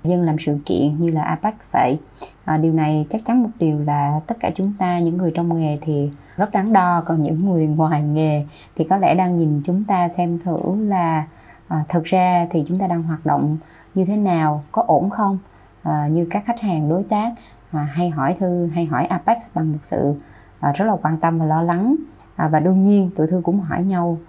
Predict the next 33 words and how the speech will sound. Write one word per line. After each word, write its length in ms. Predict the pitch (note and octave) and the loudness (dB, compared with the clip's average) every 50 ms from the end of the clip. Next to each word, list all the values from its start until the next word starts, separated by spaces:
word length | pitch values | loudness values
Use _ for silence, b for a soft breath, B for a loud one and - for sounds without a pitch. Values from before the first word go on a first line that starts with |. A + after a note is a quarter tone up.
| B B B - - | B B B -6 -2
về 160 | E3+ D#3+ E3+ | 0 0 2
điều 180 | D#3+ D#3+ D#3 D#3 | 4 4 4 4
này, 300 | D#3 D#3 D#3 D3+ C#3+ C#3+ B B B B B B B - | 4 2 2 2 0 -2 B B B B B B B 0
bởi 120 | D3 D#3 D#3+ | 0 2 2
có 100 | A3 A#3 | 2 2
lẽ 340 | A3 F3 - - F#3 A3+ A3+ | 4 2 2 2 0 0 0
bản 220 | A3+ C#3+ C#3+ F3 G#3 | -2 -2 -2 -2 0
chất 160 | G#3 C4 B3 | 0 0 0
của 100 | - G#3+ | 0 -2
sự 200 | G#3 - - C#3 C#3+ | -2 0 -2 -4 -2
kiện 260 | - C#3+ D3 D3 D3+ | 0 0 0 2 0
là 80 | D#3+ D#3+ | 0 0
một 180 | D3+ D3+ D3 D3 - - | 0 -2 -2 -4 -4 -2
chuỗi 220 | D#3 - - G#3 | 0 2 2 4
những 120 | B3 B3 | 2 2
hoạt 200 | A3+ G#3+ F#3 - | 0 -2 -4 -2
động 180 | D#3 D3+ D3 D#3+ | 0 0 0 0
không 300 | - - G#3+ F#3+ F#3 F#3 | -2 -2 0 0 2 2
ngừng. 200 | F#3 E3+ D#3 C#3+ B B B B B B B B B B B | 2 2 0 0 B B B B B B B B B B B
À, 140 | - D#3+ D3+ | -2 -2 0
vậy 220 | C#3+ D3 C#3 C#3+ D3 | 0 2 0 0 0
thì 320 | - F3 D#3 D3 C#3+ C#3+ C#3+ | 0 0 2 2 2 0 0
trong 220 | C#3+ E3+ E3 E3+ E3 | 0 0 0 0 0
thời 280 | E3 E3 E3+ D#3+ D3+ | -2 -2 0 0 0
gian 300 | D3+ D#3+ E3 E3 E3 D#3+ D#3 B B B B B B - | 2 2 2 2 0 0 -2 B B B B B B -6
mà 80 | - D#3 | -2 0
mọi 240 | C#3+ C#3+ C#3 D3 D#3 D3 | 2 2 2 0 0 0
thứ 240 | F3 E3+ E3+ G#3 A#3 | 0 0 2 2 2
dường 260 | A3 F#3+ D#3 D3 C#3+ | 2 2 2 2 2
như 260 | C#3+ D#3+ E3 D#3+ D#3+ D#3+ | 2 2 2 2 2 2
lắng 240 | D#3+ E3 F3+ A3+ | 0 0 0 0
động 180 | G3+ D#3+ D3 D3 | 0 0 0 0
lại 320 | D#3 D3+ C#3+ - - - | 0 0 0 0 -2 -4